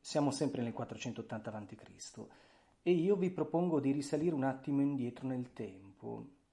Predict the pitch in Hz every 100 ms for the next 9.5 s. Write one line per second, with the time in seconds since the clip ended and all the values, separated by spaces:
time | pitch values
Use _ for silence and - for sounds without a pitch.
0 | _ _ _ _ _ _ - 135 147 156
1 | 185 175 - 143 - 165 156 - 151 147
2 | 143 156 - 139 131 127 147 143 123 120
3 | 135 123 113 110 117 131 110 - - _
4 | _ _ _ _ _ _ _ _ _ _
5 | _ _ - 175 151 147 139 135 190 139
6 | 196 175 123 120 131 151 151 151 151 160
7 | 175 180 - - 131 123 - - 160 151
8 | 131 127 127 123 - 117 113 113 - 113
9 | 110 110 101 110